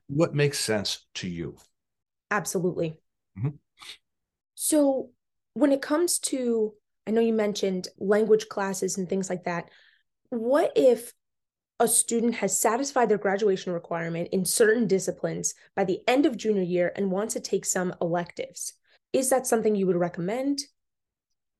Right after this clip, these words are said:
Speaker 1: I think it depends. It depends. It, again, we're gonna talk about selectivity. At the colleges that are harder to get into,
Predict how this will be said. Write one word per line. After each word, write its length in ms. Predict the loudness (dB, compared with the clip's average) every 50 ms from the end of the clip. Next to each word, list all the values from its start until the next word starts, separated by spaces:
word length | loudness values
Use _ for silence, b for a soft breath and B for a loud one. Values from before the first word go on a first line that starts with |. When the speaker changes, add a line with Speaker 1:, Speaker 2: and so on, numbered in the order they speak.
| _ -2
Speaker 1:
I 60 | -2
think 160 | 0 0 0
it 80 | -2 -2
depends. 640 | -2 -4 -6 -4 -4 -4 -2 -4 -4 -6 -8 -10 _ _ _ _ _ _ _ _ _ _ _ _ _ _
It 80 | -12 -12
depends. 400 | -8 -4 -2 -2 -2 -2 -4 -6 -6
It, 120 | -6 -6 -6 -8 -10 -8 -8 -10 -10 -8 -8
again, 260 | -4 -2 -2 0 0
we're 100 | 0 0
gonna 120 | 0 0
talk 240 | 0 0 0 0 0
about 180 | 0 -4 -4 -4
selectivity. 720 | -4 -2 -2 -2 -2 -2 -2 -2 -2 -2 -2 -6 -10 -16 _ b b b b b b b -10
At 120 | -8 -6
the 80 | -6 -8
colleges 800 | -8 -6 -2 -2 0 2 2 2 2 2 2 0 0 0 -4 -8 -10 -6
that 180 | -4 -4 -2 -2
are 140 | -2 -4 -4
harder 340 | -2 -2 -2 -2 -2 -2
to 80 | -2 -2
get 160 | 0 0 0
into, 460 | 0 0 -2 -2 -4 -2 -2 -4 -6